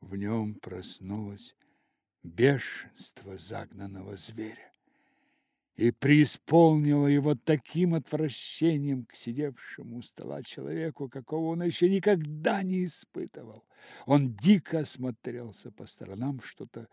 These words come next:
блестело на крышке расписного сундука, стоявшего невдалеке от него. Дариан посмотрел туда, он знал, что это такое.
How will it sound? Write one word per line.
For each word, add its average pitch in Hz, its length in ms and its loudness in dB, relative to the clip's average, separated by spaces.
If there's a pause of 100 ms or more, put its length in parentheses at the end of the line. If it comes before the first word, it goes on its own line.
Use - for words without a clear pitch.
(300)
блестело 101 880 -8
на 95 160 -16
крышке - 640 -14
расписного 110 720 -14
сундука, 104 600 -12
стоявшего 110 640 -12
невдалеке 104 640 -10
от 95 140 -12
него. 107 240 -8
Дариан 104 380 -8
посмотрел 113 540 -10
туда, 160 240 -12
он 175 140 -8
знал, 190 360 -8
что - 340 -14
это 170 480 -10
такое. - 800 -16